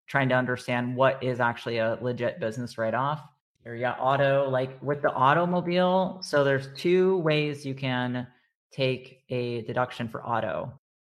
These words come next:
So if you just drive, let's say you have an older car that's paid off, you're just driving, you know,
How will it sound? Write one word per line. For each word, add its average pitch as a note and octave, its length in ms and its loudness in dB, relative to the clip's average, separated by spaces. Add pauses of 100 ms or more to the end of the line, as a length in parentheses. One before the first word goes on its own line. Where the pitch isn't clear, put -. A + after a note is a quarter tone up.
So C#3 280 6
if C3+ 160 -2
you F3 160 2
just F3 320 -2
drive, C3+ 580 4
let's C3+ 240 -2
say D3+ 280 2
you C#3+ 220 -2
have C#3 200 4
an C3+ 80 -2
older C3+ 360 0
car A#2+ 680 0 (280)
that's B2 200 -8
paid D3 260 -2
off, B2 420 4 (200)
you're C#3 180 -4
just C#3 220 -6
driving, C3 720 2 (340)
you C3 120 -6
know, B2 480 0